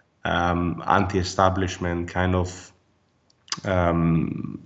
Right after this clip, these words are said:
uh, s-, uh, mode of, mode of thinking. Uh, we see that in the U K. Uh, Boris Johnson is breaking, you know, rank with his, with his, uh, f-, with former party, party leaders and prime ministers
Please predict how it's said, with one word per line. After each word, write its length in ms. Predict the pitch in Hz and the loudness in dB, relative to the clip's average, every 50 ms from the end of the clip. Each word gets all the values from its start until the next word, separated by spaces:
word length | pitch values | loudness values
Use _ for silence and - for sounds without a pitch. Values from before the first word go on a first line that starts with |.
| - _ - | -18 _ -4
uh, 200 | - 50 - 82 | 0 0 2 2
s-, 160 | 82 - - - | 2 0 -2 -6
uh, 520 | - - - - - - - - - - - | -6 -6 -6 -6 -6 -4 -4 -2 -2 0 2
mode 260 | - 101 101 98 95 | 6 8 8 10 10
of, 220 | 92 90 87 - - | 8 6 4 2 2
mode 220 | 95 101 101 101 | 2 4 4 4
of 80 | 92 - | 2 2
thinking. 640 | - 113 113 110 113 - 76 76 76 - - - | 4 4 4 4 2 0 -2 -2 -4 -6 -6 -4
Uh, 220 | 87 87 85 85 85 | 0 0 2 2 2
we 80 | 90 | 2
see 160 | 87 - - 101 | 0 2 4 4
that 240 | 101 104 - - | 4 4 4 4
in 140 | - 92 92 | 2 2 4
the 100 | 87 87 | 4 4
U 100 | 87 85 | 4 2
K. 460 | 82 82 87 87 104 104 90 - - - - | 2 2 2 4 4 4 2 -4 -8 -6 -2
Uh, 300 | 85 82 82 82 82 82 | 0 2 2 2 2 0
Boris 380 | 82 82 - 98 98 95 90 90 | 0 4 6 6 6 6 4 4
Johnson 680 | - 98 95 95 92 - - 98 92 92 92 92 - - - - - - - - - - | 4 4 4 4 2 0 0 2 2 2 0 0 -4 -10 -14 -16 -18 -18 -20 -20 -12 -4
is 580 | - 98 90 90 90 87 87 87 - - - - | 2 6 8 8 8 8 6 2 0 -4 -6 -8
breaking, 840 | - - - - 104 95 95 92 92 - 92 92 90 92 92 90 87 - | -10 -8 0 4 6 6 6 4 4 2 4 4 4 4 2 2 0 2
you 60 | 92 | 2
know, 320 | 92 87 80 - - - - - - _ _ - | 4 4 2 2 -2 -8 -12 -20 -20 _ _ -8
rank 340 | - - 95 95 95 92 90 | 0 2 4 4 4 2 0
with 160 | 95 92 92 | -2 -2 -2
his, 420 | 90 87 87 - - - - - - - | -4 -8 -8 -8 -10 -10 -12 -14 -12 -8
with 120 | 95 90 92 | -8 -6 -6
his, 200 | 85 82 - - - | -6 -8 -8 -8 -4
uh, 480 | 85 87 85 82 82 82 80 82 87 90 - - - | -2 -2 0 0 0 0 -2 -2 -4 -6 -8 -6 -6
f-, 240 | - 87 - - - - - - | -6 -6 -8 -12 -16 -12 -4 0
with 180 | - 92 - | 0 2 4
former 300 | - 101 104 107 110 107 | 6 8 8 8 8 6
party, 280 | 104 - 113 110 - - - | 6 4 4 4 4 2 2
party 280 | - 110 110 110 110 104 | 2 2 2 4 0 0
leaders 240 | 104 104 101 92 | 2 2 0 0
and 100 | 95 95 | -2 -2
prime 180 | 92 95 92 95 | 0 2 2 2
ministers 520 | 101 98 101 101 - - 113 117 117 - | 2 0 -2 -4 -4 -4 -4 -4 -4 -6